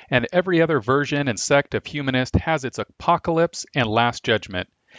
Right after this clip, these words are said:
The humanists fail to introduce heaven, but they successfully establish hell on earth. But history refuses to terminate on man's orders because it runs on God's time and not in terms of man's myths.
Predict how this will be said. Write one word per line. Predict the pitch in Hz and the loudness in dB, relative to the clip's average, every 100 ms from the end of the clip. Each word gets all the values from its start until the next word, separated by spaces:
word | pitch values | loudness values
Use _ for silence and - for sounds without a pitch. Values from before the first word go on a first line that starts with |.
| - - | -12 -6
The | |
humanists | 127 214 214 143 117 - | -4 -4 -2 -2 -2 0
fail | 156 139 | 2 2
to | - - | 0 -4
introduce | 139 135 123 120 | -2 -2 -2 -4
heaven, | - 117 98 92 - - _ | 2 0 0 -6 -14 -20 _
but | 120 - | -2 0
they | 104 | 0
successfully | 104 - - 147 - 165 147 104 | -2 -6 0 0 0 -2 0 0
establish | - 131 110 92 87 | 0 0 2 -2 -8
hell | - 131 117 | -4 -2 0
on | 117 | 0
earth. | 107 87 - - _ _ _ _ - | 0 -4 -6 -16 _ _ _ _ -4
But | 127 - | -2 2
history | - 180 - 202 190 | 2 0 -2 -4 -4
refuses | 165 120 110 - 170 127 117 | -2 -6 -6 -4 -4 0 -2
to | - | -2
terminate | 123 - 160 147 120 104 - | -6 -2 -2 0 2 0 0
on | 110 | -2
man's | 110 120 123 123 | 0 0 0 -4
orders | - 123 113 98 - - - - | -4 -2 0 -2 -6 -14 -8 -6
because | 165 170 165 | 0 0 0
it | 135 | 2
runs | 165 160 | 0 2
on | 147 | 0
God's | 120 135 147 147 | 2 2 2 0
time | - 120 101 95 - - | -2 0 0 -2 -6 -4
and | 151 | 2
not | 185 160 | 2 2
in | |
terms | 113 - 143 131 117 | -2 -4 -2 -2 -2
of | 92 | -4
man's | 110 135 123 - | 0 0 0 -2
myths. | 113 107 92 - | -4 0 -2 -4